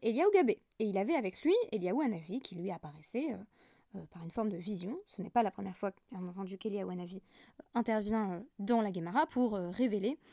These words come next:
euh, des, euh, des faits prophétiques, par exemple, euh, l'emplacement du Mashiach, dans une autre anecdote talmudique. Et Rabbi Broka profite de la présence d'Eliyahu Hanavi pour avoir accès à des informations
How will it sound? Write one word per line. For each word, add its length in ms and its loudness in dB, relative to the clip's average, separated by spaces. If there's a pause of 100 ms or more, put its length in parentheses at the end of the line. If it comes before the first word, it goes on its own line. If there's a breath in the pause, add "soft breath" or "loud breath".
(500 loud breath)
euh, 260 -12
des, 360 -2
euh, 180 -10 (160)
des 120 -12
faits 200 -2
prophétiques, 520 -2
par 180 6
exemple, 500 -2 (180)
euh, 140 -12
l'emplacement 640 0
du 100 -2
Mashiach, 520 -8 (360 loud breath)
dans 100 -10
une 140 -2
autre 160 -4
anecdote 400 -6 (220)
talmudique. 580 -8 (420 loud breath)
Et 140 8 (460)
Rabbi 320 4
Broka 400 2
profite 480 0
de 80 4
la 100 0
présence 340 -2
d'Eliyahu 380 -2
Hanavi 320 -8 (400 loud breath)
pour 220 -2
avoir 200 -6
accès 380 0
à 60 -6
des 180 -2
informations 680 -2